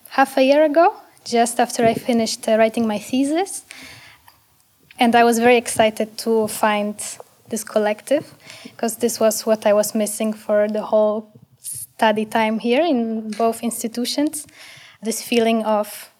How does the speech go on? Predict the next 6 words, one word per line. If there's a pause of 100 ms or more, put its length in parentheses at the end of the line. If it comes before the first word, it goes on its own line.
(120)
also
being
understood (340)
by
people,
not